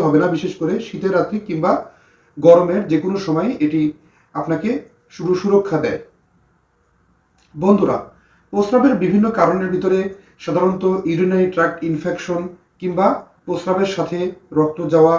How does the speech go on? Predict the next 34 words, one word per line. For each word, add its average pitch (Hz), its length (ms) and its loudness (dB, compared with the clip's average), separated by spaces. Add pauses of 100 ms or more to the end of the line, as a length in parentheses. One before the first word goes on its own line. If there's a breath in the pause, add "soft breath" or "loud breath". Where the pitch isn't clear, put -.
(100)
প্রস্রাব 170 360 -4 (120)
ঘন 156 140 2 (100)
ঘন 170 100 0 (140)
মাত্রা 147 220 0
অতিরিক্ত 170 320 -2
হওয়া, 156 340 2 (400 loud breath)
ডায়াবেটিক 165 520 4 (120)
বা 160 100 6 (380)
সুগার 214 340 2
বেড়ে 165 220 0
যাওয়ার 165 260 2
সমস্যা 156 300 0
থাকলে 165 320 -4 (400 soft breath)
তাহলে 165 200 2
আপনাকে 170 360 0 (140)
অবশ্যই 160 400 -2 (400 soft breath)
এর 160 120 2
ক্ষেত্রে 196 240 -2 (120)
সতর্ক 180 280 -2 (100)
হতে 160 160 -2
হবে। 175 200 2 (140)
মাত্রা 180 220 2
অতিরিক্ত 196 240 -4 (120)
সমস্যা 190 300 -6 (100)
এবং 175 100 -2 (180)
অতিরিক্ত 220 320 -4 (300)
অনিয়ন্ত্রিত 196 440 2 (100)
হলে 190 160 2 (460 loud breath)
আপনাকে 160 320 -4
আপনার 160 200 0
নিকটস্থ 175 360 -2 (100)
কোনো 156 200 0
চিকিৎসা 156 300 -8
সেবা 147 220 -4